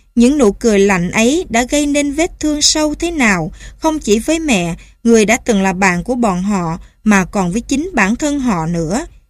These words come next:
Khi thấy người nghèo khó bất hạnh bị miệt thị, khi đang ngày một cuồng nhiệt mà tình yêu cuối cùng vẫn bỏ ta đi,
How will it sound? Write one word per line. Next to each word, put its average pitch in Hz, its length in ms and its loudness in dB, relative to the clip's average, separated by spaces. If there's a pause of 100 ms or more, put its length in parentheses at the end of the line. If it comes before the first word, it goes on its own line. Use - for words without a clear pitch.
(360)
Khi 277 160 2
thấy 262 200 0
người 277 240 2
nghèo 185 240 -2
khó 240 280 -4
bất 330 240 -4
hạnh 180 260 -2
bị 175 160 0
miệt 180 260 0
thị, 180 300 -2 (280)
khi 320 140 0
đang 302 240 0
ngày 214 240 2
một 185 240 -2
cuồng 202 280 2
nhiệt 190 280 0
mà 202 140 0
tình 190 240 -2
yêu 285 220 0
cuối 339 220 -2
cùng 208 320 -2
vẫn 190 240 -2
bỏ 202 180 -2
ta 294 220 -2
đi, 294 320 0